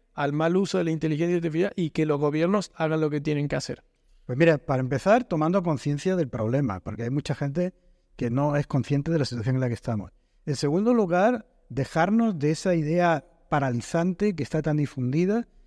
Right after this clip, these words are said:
Speaker 2: de que no se puede hacer nada, de que no se le puede poner puertas al campo, que es lo que repiten constantemente, eh, muchos políticos, eh, de, de que lo que se puede hacer se terminará haciendo.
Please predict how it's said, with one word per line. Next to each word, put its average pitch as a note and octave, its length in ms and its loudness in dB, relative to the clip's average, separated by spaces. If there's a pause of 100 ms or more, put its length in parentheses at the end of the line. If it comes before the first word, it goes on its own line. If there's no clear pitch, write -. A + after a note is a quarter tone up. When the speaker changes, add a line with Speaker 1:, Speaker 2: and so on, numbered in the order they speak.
(220)
Speaker 2:
de C#3 160 0
que C#3 120 0
no D#3+ 80 2
se F#3+ 100 -2
puede D#3 200 0
hacer A#2 180 -4
nada, G#2 420 -4 (460)
de A2 140 -4
que A2+ 200 -2
no C3 100 0
se F3+ 120 2
le E3 100 6
puede E3 180 4
poner D3 260 0
puertas C#3+ 360 0
al C#3+ 160 2
campo, C3 340 0
que A2 80 -12
es A#2+ 60 -4
lo B2+ 140 0
que B2 120 0
repiten B2 560 -2 (280)
constantemente, B2 920 0 (300)
eh, A#2 260 -4
muchos B2+ 300 0
políticos, A2 600 -4 (520)
eh, A2+ 800 -4
de, C#3 180 -2
de C3 200 2
que C#3+ 160 0
lo C#3 120 0
que C#3+ 200 -2 (340)
se - 180 -6
puede G#3+ 300 4
hacer G#3 360 0
se D3+ 200 -4
terminará C3+ 500 0
haciendo. A#2+ 520 -4